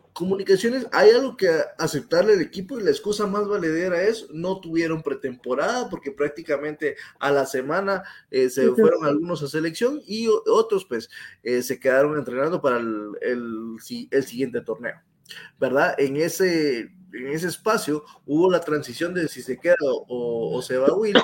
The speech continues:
Speaker 2: <clears throat>
Speaker 1: Al final, pues, se, Willy terminó cediendo su lugar para que llegara Sopeño y Sopeño empezó a, a implementar su puesto, ¿verdad? Acá el punto de quiebre es el siguiente.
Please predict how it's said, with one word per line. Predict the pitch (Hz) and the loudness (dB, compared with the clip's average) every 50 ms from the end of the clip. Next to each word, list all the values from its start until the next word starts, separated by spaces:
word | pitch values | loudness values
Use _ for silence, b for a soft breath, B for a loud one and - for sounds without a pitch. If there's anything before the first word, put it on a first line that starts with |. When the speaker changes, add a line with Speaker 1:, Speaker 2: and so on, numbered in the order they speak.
| - | 2
Speaker 2:
<clears throat> | - - - | -4 6 10
Speaker 1:
Al | 262 226 185 | 10 10 10
final, | 139 131 131 - _ _ - - 156 | 8 2 -4 -8 _ _ -16 -4 -2
pues, | 156 127 - - _ _ - | -2 -2 -2 -6 _ _ -16
se, | 123 104 - 135 131 131 127 127 123 123 120 117 117 113 113 113 107 - - _ _ | -16 -4 -2 0 2 2 2 2 2 2 0 -2 -4 -6 -10 -14 -16 -18 -18 _ _
Willy | 143 160 165 156 147 | -4 -4 -4 -4 -6
terminó | - 131 123 123 127 143 147 | -6 -8 -8 -6 -4 -4 -4
cediendo | 147 143 131 139 156 160 170 165 | -2 0 0 0 0 -2 -4 -6
su | 151 - 139 | -8 -6 -6
lugar | 143 147 156 151 - | -4 -4 -4 -4 -4
para | - 110 113 - | -4 -6 -6 -6
que | - | -8
llegara | 113 110 120 135 139 156 | -12 -6 -4 -2 -2 -2
Sopeño | 151 - 180 - 185 180 165 170 170 B B B B B B B | -2 -4 -6 -6 -6 -6 -6 -8 -14 B B B B B B B
y | - 247 | -4 -4
Sopeño | 277 262 - 220 208 220 214 214 - - | -4 0 0 0 0 2 0 -2 -2 -4
empezó | - 165 151 143 143 139 - 160 165 165 165 | -6 -6 -4 -4 -4 -2 0 0 2 2 4
a, | 165 160 147 135 127 117 B B B B B _ | 4 4 2 2 0 -2 B B B B B _
a | - | -2
implementar | 143 147 - - 139 139 135 131 - 127 127 127 | -2 -2 -2 -2 -4 -4 -4 -6 -6 -6 -8 -8
su | - 127 | -8 -12
puesto, | - - - - - _ _ _ _ _ b b b b b b _ | -12 -12 -14 -16 -16 _ _ _ _ _ b b b b b b _
¿verdad? | 127 123 127 127 - - - _ _ _ _ _ _ _ - | -2 0 0 0 -2 -4 -8 _ _ _ _ _ _ _ 0
Acá | 175 185 - - 262 285 | 0 0 2 4 6 6
el | 294 277 - - | 6 4 0 -4
punto | - 277 294 277 247 285 269 247 233 196 131 117 | -6 -6 -6 -6 -4 -4 -2 0 2 2 2 4
de | 135 135 135 139 135 - | 2 2 2 0 -2 0
quiebre | - 196 208 208 208 - - - | 4 6 6 6 6 4 0 -2
es | - 127 123 139 | -4 -4 -2 -2
el | 143 135 | -4 -6
siguiente. | 127 135 135 151 170 156 127 - 107 | -6 -8 -6 -4 -4 -4 -6 -8 -14